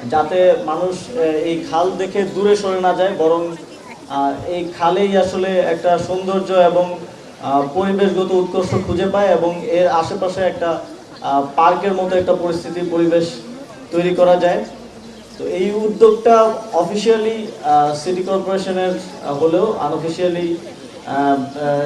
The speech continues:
নি-, আহ, নিয়েছেন আমাদের, আহ, মাননীয় উপদেষ্টা রেজওয়ানা হাসান। আহ, উনি এটা নিয়ে দীর্ঘদিন ধরে কাজ করেছেন। আমরা আশেপাশ থেকে সহযোগিতা করার চেষ্টা করেছি, সেজন্য, আহ, তাকে বিশেষভাবে ধন্যবাদ। এছাড়াও, আহ, আমাদের, আহ, মাননীয় গণপূর্ত উপদেষ্টা,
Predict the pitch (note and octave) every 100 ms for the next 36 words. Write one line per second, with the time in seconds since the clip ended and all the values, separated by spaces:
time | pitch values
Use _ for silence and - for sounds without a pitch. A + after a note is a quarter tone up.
0 | D3+ D#3+ D#3+ C#3 D3 D#3+ E3 E3 E3+ E3
1 | D3 D#3 D3+ D#3+ C#3+ C#3+ C3 C3+ C3 D3
2 | D3+ D#3 D3+ D#3 D#3 E3 D#3 D#3+ D3+ D#3+
3 | D#3+ E3 F#3 F#3 A#3 - - - - -
4 | B2 C#3 E3 E3 E3+ E3+ E3+ E3+ F3+ F3+
5 | F3 F3 E3+ E3+ F3 E3+ D#3 E3 D#3+ E3
6 | E3 D3 - - C#3 E3 D#3+ - E3 E3
7 | D3+ D3+ D#3+ E3 D#3 D#3 F3 E3 E3+ E3+
8 | E3+ G3 F3+ D#3 D#3 D#3+ D#3+ - D#3+ -
9 | - D#3+ - C3+ C3+ C3+ - D3+ D#3 D#3+
10 | - - D#3 E3+ E3+ E3+ D#3+ D#3+ E3+ F#3+
11 | G3 - - - - - C#3 C#3+ E3 -
12 | - - - C#3 C3+ C3+ C#3 D3+ D#3+ D#3
13 | C#3 - - C#3 C#3 D3 D#3 D3+ D#3+ E3
14 | E3+ E3+ E3+ E3+ E3+ E3+ F3 E3+